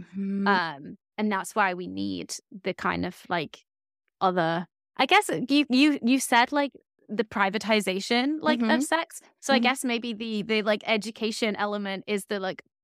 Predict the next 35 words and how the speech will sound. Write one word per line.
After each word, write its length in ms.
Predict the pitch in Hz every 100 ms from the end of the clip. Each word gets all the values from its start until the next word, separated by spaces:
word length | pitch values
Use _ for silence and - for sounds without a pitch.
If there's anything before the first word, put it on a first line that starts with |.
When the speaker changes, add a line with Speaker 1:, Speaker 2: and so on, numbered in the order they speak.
| -
Speaker 2:
the 80 | 220
public 600 | 311 359 339 247 - _ _ -
Speaker 1:
Yeah. 840 | 196 180 180 202 208 190 180 170 220 _
Speaker 2:
area 420 | 247 240 240 226 202
Speaker 1:
But 0 |
Speaker 2:
of 100 | 220
sex. 440 | 233 185 - - _ _ _ _ -
Speaker 1:
but 140 | 294 -
so 100 | 277
what 160 | 254
does 160 | 254 233
that 200 | 226 180
look 260 | 185 240 202
like 240 | 165 165
if 140 | 185 180
it's 180 | 180
not 220 | 180 120 -
porn, 380 | 180 170 190
Speaker 2:
Yeah. 20 | 160
Speaker 1:
though? 260 | 127 131
You 140 | 180 208
know, 360 | 190 208 208
that's 260 | 139 190 -
the 100 | 196
tricky 260 | 202 208 190
piece 240 | 180 190
Speaker 2:
Mm-hmm. 20 |
Speaker 1:
is, 100 | 185
like, 120 | 180
what 200 | 185 196 190
do 100 | 190
we 120 | 185
need, 300 | 185 190 175
like, 240 | 170 -
a, 280 | - 98